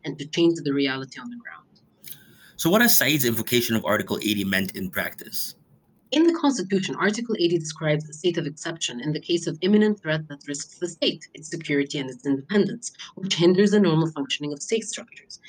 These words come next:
Speaker 1: Article eighty gives the president the power to take the necessary measures to fight the mentioned threat for the purpose of restoring the normal functioning of the state. This gives a lot of power under the president,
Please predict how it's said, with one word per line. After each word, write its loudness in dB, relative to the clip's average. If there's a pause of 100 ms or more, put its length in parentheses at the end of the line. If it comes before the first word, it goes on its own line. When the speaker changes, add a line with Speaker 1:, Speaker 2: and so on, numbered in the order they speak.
(280)
Speaker 1:
Article 4
eighty 4
gives 4
the -4
president 0
the -20
power 2
to -6
take -4
the -8
necessary 0
measures -4 (240)
to 0
fight 2
the 4
mentioned 2
threat 0
for 4
the 0
purpose 0
of -4
restoring 0
the 0
normal 0
functioning -8
of -10
the -12
state. -8 (760)
This 4
gives 4 (220)
a -2
lot 2
of -4
power 0 (220)
under 0
the 0
president, -4